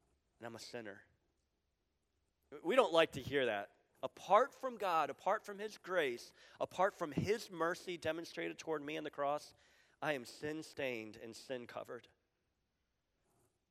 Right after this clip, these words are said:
Jesus Christ suffered for our sins once and for all time. He never sinned. Christ, Jesus, he never sinned, but he died for sinners. And I love this phrase.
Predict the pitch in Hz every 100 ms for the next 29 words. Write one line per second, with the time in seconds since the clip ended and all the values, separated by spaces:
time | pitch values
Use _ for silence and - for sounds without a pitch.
0 | _ _ _ _ _ - - 269 156 -
1 | 196 233 247 - 185 - 175 - 165 143
2 | - - _ - 143 156 190 185 170 -
3 | 151 120 101 98 95 - - _ _ _
4 | _ _ 120 160 190 208 175 156 156 143
5 | 143 135 - 110 101 _ _ _ _ _
6 | - - - - - 294 294 240 262 277
7 | 226 - 127 104 95 - 254 175 120 -
8 | 240 254 165 131 - 254 196 226 262 175
9 | 131 107 104 - - - 185 - 202 143
10 | 185 202 247 262 - 233 - 226 196 151
11 | 160 147 156 214 226 202 - - 151 127